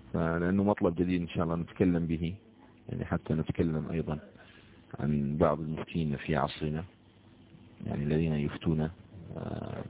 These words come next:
بلا مرجعية لمذهب ولا قول معتمد، مجرد أن قرأ حديثا، يعني، يصبح مفتيا، ككثير من حال، يعني، خوارج هذا العصر،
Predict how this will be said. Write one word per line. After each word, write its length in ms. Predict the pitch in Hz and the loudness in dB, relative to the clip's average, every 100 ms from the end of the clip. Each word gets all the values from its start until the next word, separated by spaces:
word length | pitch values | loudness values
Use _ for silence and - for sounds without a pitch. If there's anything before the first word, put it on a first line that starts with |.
| - | -6
بلا 220 | 80 78 | 0 2
مرجعية 600 | 78 73 - 69 80 71 | 2 0 0 2 2 0
لمذهب 560 | 78 73 76 78 78 76 | -2 0 2 0 0 0
ولا 180 | 76 73 | 0 0
قول 300 | - 80 73 | 0 0 2
معتمد، 520 | 71 64 - 78 76 - - - - - - | 0 -2 0 0 -2 -4 -20 -20 -20 -20 -4
مجرد 400 | 80 80 85 82 | 2 4 4 2
أن 120 | - 76 | 0 -8
قرأ 380 | - 82 64 | 2 2 2
حديثا، 420 | 69 82 80 82 78 | -4 -4 -4 -4 -4
يعني، 320 | 71 67 82 - | -4 -6 -8 -8
يصبح 400 | 90 90 90 80 | -6 -2 0 2
مفتيا، 420 | 80 - - 71 82 - - - | 0 0 -2 -2 -2 -12 -18 -12
ككثير 440 | - 85 - 90 76 | 0 0 2 0 2
من 140 | 71 | -2
حال، 280 | - 78 76 | -2 -2 0
يعني، 200 | 71 73 | -2 -6
خوارج 500 | - 80 82 78 73 | 2 4 4 4 -2
هذا 260 | 76 73 | -2 0
العصر، 340 | 69 64 - | -2 -4 -10